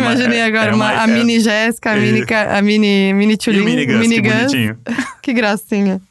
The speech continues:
Speaker 2: As fotinhas do Gus pequenininho, que é muito bonitinho que ele posta.
Speaker 1: É.
Speaker 2: E
Speaker 1: Conta, vai, tá sus-, fugindo.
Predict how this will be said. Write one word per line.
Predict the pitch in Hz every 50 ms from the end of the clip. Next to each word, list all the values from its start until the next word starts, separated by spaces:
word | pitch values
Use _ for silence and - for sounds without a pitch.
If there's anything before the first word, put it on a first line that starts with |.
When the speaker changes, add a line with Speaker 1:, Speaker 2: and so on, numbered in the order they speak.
| _ _
Speaker 2:
As | - 107 -
fotinhas | - 117 110 - - 123
do | 110 110
Gus | 110 113 117 113 110 -
pequenininho, | - - - - 117 110 107 107 110 113
que | - 127
é | 120
muito | 117 123 135 131
bonitinho | 139 139 139 120 - - 107
que | - 110
ele | 107
posta. | 104 - 92 - - - - _ _ _
Speaker 1:
É. | 185 196 196 175 170 175 180 - _ _ _ _ _
Speaker 2:
E | 113 110 113 110 110 110 113 113 113 113 110 110 110 113 110 -
Speaker 1:
Conta, | - 262 277 339 349 - 269 208
vai, | 190 214 240 254 269
tá | - - 226 220
sus-, | - - - - - 240 220 -
fugindo. | - 269 277 254 240 262 240 220 208 196 196